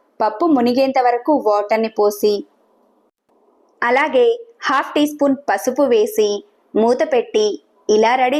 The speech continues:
చేసుకున్న బౌల్ను స్టవ్ పై పెట్టుకొని స్టవ్ని ఐదు నిమిషాలు హై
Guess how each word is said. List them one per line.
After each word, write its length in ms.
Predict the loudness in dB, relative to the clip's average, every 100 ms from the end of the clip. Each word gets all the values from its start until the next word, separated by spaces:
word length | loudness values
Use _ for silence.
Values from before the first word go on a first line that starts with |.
| 0
చేసుకున్న 380 | -2 0 0 2 2
బౌల్ను 400 | 0 0 -2 -2 -4 -10 _ _ -14
స్టవ్ 240 | -4 -2 0 2
పై 60 | 0
పెట్టుకొని 500 | 0 -4 -2 0 2 0 -4 _ _ _ _ _ _ -6
స్టవ్ని 380 | -2 0 0 -2 -2 0
ఐదు 140 | 2 2 0
నిమిషాలు 480 | -2 0 0 0 -2 -6
హై 100 | -4